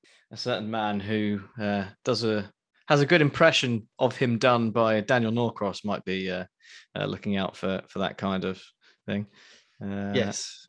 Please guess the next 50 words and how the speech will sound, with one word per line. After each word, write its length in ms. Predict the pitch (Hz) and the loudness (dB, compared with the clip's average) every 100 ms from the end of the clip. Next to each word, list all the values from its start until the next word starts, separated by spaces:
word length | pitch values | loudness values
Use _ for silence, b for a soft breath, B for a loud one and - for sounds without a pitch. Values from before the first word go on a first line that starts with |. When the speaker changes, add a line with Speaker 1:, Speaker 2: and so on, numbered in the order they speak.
| - | -10
Speaker 2:
Um, 240 | 117 120 - | -10 -10 -4
it, 120 | 190 | -4
it's 200 | 127 147 | -4 -4
possible, 440 | - 110 101 98 | -4 -2 -4 -6
isn't 160 | 120 113 | -6 -4
it? 100 | 101 | -2
I 100 | 131 147 | 2 4
mean, 100 | 185 | 6
it's, 80 | |
Speaker 1:
Tommy 200 | 185 190 | 8 8
Speaker 2:
it's, 100 | 165 | 8
Speaker 1:
Mbangwa 280 | 175 160 139 | 8 8 8
Speaker 2:
um, 80 | 127 | 8
Speaker 1:
likes 180 | 120 110 | 6 4
a 60 | |
pun 280 | 107 - 113 | 2 4 4
as 120 | 113 | 4
well, 160 | 123 117 | 4 4
doesn't 200 | 117 113 | 4 2
he? 60 | 104 | 4
He'll 180 | 113 | 2
be, 360 | 107 104 98 87 | 2 2 0 -2
he'll 120 | - 107 | -6 -2
be 80 | |
getting 200 | 101 87 | 2 2
involved. 360 | 95 95 95 95 - _ _ | 2 0 0 -4 -14 _ _
Speaker 2:
Yeah, 200 | - 117 101 B B - | -4 -2 -2 B B 4
I 140 | 262 | 6
actually 180 | 302 262 | 8 6
haven't 140 | 226 | 6
got 120 | 214 | 6
that 80 | 196 | 6
much 180 | 185 180 | 4 2
more 80 | 196 | 2
to 120 | - | 4
add 140 | 190 180 | 4 4
on 60 | |
the 100 | 147 | 4
I 60 | 131 | 4
P 80 | 139 | 6
L. 60 | |
I 40 | 165 | 6
was, 140 | 185 | 8
I, 180 | 202 170 | 8 8
I, 260 | 180 185 | 8 6
I 180 | 190 175 | 6 6
was 160 | 190 180 | 6 4
following 280 | 208 160 139 | 4 4 4
it 80 | |
along, 400 | 131 139 120 98 | 4 4 4 0